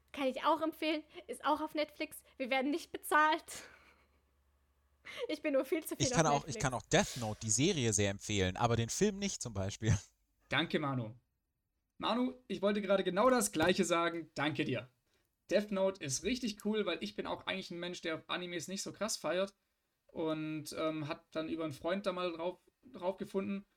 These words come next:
Speaker 3: Und das fand ich wirklich ziemlich geil. Also, wer auch nicht unbedingt Animes mag, Death Note kann man nur empfehlen.
Speaker 2: Nur halt den Film finde ich nicht.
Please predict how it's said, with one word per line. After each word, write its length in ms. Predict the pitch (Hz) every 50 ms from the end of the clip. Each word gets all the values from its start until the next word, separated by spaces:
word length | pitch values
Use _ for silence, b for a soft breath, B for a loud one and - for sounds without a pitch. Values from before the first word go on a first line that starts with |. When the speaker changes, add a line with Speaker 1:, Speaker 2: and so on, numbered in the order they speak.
| _ _ _ -
Speaker 3:
Und 140 | 170 151
das 120 | 170 170 -
fand 200 | - 160 160 156
ich 40 | 143
wirklich 280 | 156 151 143 127 -
ziemlich 340 | - - 143 139 127 127 -
geil. 180 | 123 117 120 117
Also, 300 | 120 123 127 123 117 - _ _ -
wer 320 | - 165 160 151 135 - _ -
auch 180 | - 147 - - _ _ -
nicht 140 | 196 190 -
unbedingt 200 | 165 - - -
Animes 340 | 156 170 165 160 160 - -
mag, 320 | 175 190 202 208 202 -
Death 160 | - 196 -
Note 220 | - 160 160 - -
kann 140 | 151 147
man 60 | 147 139
nur 80 | 131
empfehlen. 180 | 117 123 127 151
Speaker 2:
Nur 80 | 160 151
halt 140 | 160 151 156
den 100 | 151 -
Film 260 | - - 110 98 90
finde 220 | - 92 82 78
ich 100 | 78 -
nicht. 240 | - 82 - - _